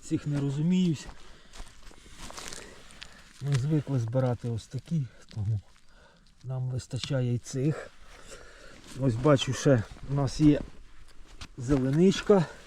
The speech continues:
Ось так, для різноманіття. Так.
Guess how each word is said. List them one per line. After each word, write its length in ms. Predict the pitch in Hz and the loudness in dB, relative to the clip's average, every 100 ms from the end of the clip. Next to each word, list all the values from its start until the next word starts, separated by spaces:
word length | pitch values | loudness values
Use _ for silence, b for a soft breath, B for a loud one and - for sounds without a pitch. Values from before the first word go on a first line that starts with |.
| B B B B B B - - 131 | B B B B B B -16 -8 -8
Ось 140 | - | -6
так, 240 | - 123 | -2 -2
для 320 | 113 131 120 107 123 | 0 2 2 0 -2
різноманіття. 920 | 120 113 127 131 131 127 - 110 92 B B B B B B B B B B B B B B B B B B B B B - - B B B B B B B B B B B - | -2 2 4 4 4 4 2 -2 -4 B B B B B B B B B B B B B B B B B B B B B -20 -20 B B B B B B B B B B B -8
Так. 500 | 127 107 - - | -4 -4 -6 -4